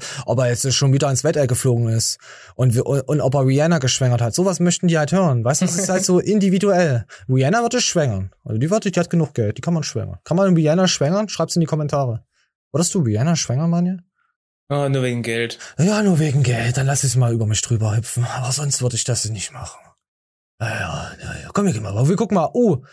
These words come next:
Speaker 1: oh, nee, warte mal, was haben wir jetzt für Themen? Wir gucken mal, wie spät es ist, wie viele Minuten wir schon verquatscht heute haben. Ja, achtunddre-, achtunddreißig Minuten. Also, willst du denn erstmal noch ein Thema aussuchen?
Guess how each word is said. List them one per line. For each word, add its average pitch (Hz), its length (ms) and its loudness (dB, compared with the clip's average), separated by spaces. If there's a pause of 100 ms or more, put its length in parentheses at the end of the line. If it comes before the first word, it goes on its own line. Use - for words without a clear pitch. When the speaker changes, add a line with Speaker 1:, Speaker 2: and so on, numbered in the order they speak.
(220)
Speaker 1:
oh, 208 180 4
nee, 156 160 4
warte 175 160 2
mal, 202 60 2
was 180 100 0
haben 214 80 0
wir 233 80 2
jetzt 214 160 0
für 190 120 0
Themen? 139 360 0
Wir 151 100 0
gucken 202 200 -2
mal, 160 120 2
wie 135 60 2
spät 233 260 -2
es - 80 -4
ist, 240 360 -4
wie 147 100 -2
viele 170 180 2
Minuten 165 340 2
wir 185 60 2
schon 165 280 0
verquatscht - 500 -4
heute 123 200 0
haben. 120 360 -2 (640)
Ja, 269 600 -4 (140)
achtunddre-, 170 600 -6
achtunddreißig 190 480 0
Minuten. 220 300 2
Also, 160 220 0
willst 196 140 0
du 247 60 0
denn 202 160 2
erstmal 196 260 0
noch 190 140 2
ein 156 80 4
Thema 160 300 2
aussuchen? 240 540 0